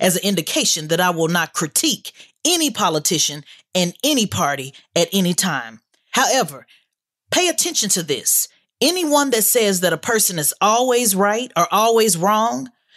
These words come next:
they are motivated by other factors. For me, I really want to see my folks win. And ninety percent of Black people voted for this administration.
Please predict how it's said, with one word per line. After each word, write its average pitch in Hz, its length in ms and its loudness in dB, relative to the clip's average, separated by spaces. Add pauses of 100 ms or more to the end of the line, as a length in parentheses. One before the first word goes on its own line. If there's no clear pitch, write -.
(180)
they 240 140 4
are 196 120 2
motivated 233 600 2
by 139 180 2
other 196 220 2
factors. - 680 -4 (440)
For 254 160 4
me, 247 460 0 (260)
I 294 100 2
really 330 240 2
want 220 200 2
to 175 40 4
see 196 480 -2
my 202 240 2
folks 202 340 2
win. 220 420 -10 (380)
And 190 220 4
ninety 320 300 0
percent 262 380 0
of 151 100 -2
Black 247 260 0
people 175 460 -4
voted 190 460 2
for 196 120 2
this 233 200 2
administration. 233 720 -2